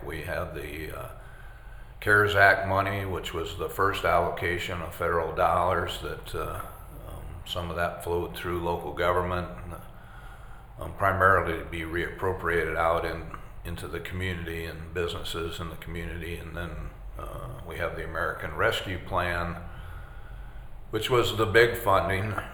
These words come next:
Um, Council Bluffs will receive twenty-four point eight million dollars, uh, uh, from that appropriation.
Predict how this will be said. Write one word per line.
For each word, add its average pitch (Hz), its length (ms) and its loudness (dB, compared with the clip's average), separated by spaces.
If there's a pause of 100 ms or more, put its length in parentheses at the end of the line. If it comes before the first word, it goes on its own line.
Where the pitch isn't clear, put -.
(440)
Um, 85 300 -2 (260)
Council 90 360 -2
Bluffs 90 380 4
will 87 240 0
receive 85 680 -2
twenty-four 90 540 -2
point 87 320 -4 (140)
eight 92 280 -6
million 85 400 -2
dollars, 85 600 4 (100)
uh, - 40 -4 (360)
uh, 76 300 -8 (220)
from 87 480 -6
that 90 180 4
appropriation. 82 1000 -2